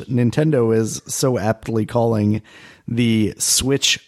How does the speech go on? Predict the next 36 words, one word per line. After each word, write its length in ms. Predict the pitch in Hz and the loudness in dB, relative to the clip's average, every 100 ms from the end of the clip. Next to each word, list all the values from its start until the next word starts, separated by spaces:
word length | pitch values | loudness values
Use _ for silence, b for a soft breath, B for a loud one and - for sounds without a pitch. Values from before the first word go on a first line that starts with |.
| - | -6
O 200 | 127 139 | 0 2
L 240 | 127 131 | 2 2
E 140 | 131 123 | 0 0
D 280 | 120 143 175 | 0 0 0
edition, 560 | 110 101 - 110 123 | 0 0 0 2 0
because 300 | 120 101 104 | 0 -2 -4
they 100 | 104 | -4
couldn't 260 | 104 104 107 | -4 -2 -2
think 180 | 107 107 | -2 -4
of 80 | 104 | -4
something 500 | 113 104 110 107 - - | -2 -2 -2 -2 -4 -8
more 320 | - 117 104 | -2 0 0
clever 320 | - 143 160 | 0 0 2
than 160 | 104 104 | 0 2
that, 300 | 104 135 - B B B B B | 2 2 -2 B B B B B
you 180 | 190 254 | -4 -2
are 100 | 262 | -2
getting 460 | 240 240 208 175 185 | -2 -2 0 0 0
a 200 | 143 151 | 0 0
seven-inch 580 | - 131 143 156 160 | -2 -2 0 0 0
O 180 | 139 120 | 0 0
L 240 | 135 135 151 | 0 0 0
E 80 | |
D 180 | 165 160 | 0 -2
screen, 540 | 156 - 123 107 120 151 | 0 0 0 0 0 -2
so 220 | 127 110 | 0 0
an 80 | 113 | 0
upgrade 500 | 110 - 113 110 120 | -2 -4 -2 -2 -4
from 160 | - 113 | -2 0
the 100 | 110 | 0
current, 500 | - 117 113 107 101 | 0 0 2 0 0
I 80 | 107 | -2
think 240 | - 107 | -2 -2
it's 320 | 104 - - - B B B | -4 -6 -10 -12 B B B
six 440 | - - - 113 - | -10 -4 -2 -4 -2
point 420 | - 120 110 | 0 2 0